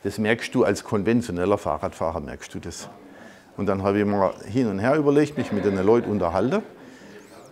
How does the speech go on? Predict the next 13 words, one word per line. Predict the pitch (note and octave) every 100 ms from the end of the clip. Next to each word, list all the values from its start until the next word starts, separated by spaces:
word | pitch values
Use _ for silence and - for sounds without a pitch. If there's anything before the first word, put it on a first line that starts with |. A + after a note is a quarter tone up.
| - -
Und | G#2+
dann | B2
hab | E3
ich | F3+ C3
aber | C#3+
verstanden, | C#3 G2+ - A2 C3+ B2 - - - - -
dass | E2+ -
das | - -
Ding | C#3 C3+
große | G2 B2 A2+
Kräfte | A2 G#2+ - -
aufnehmen | G2+ A2 F#2+ F2+
kann. | F2 -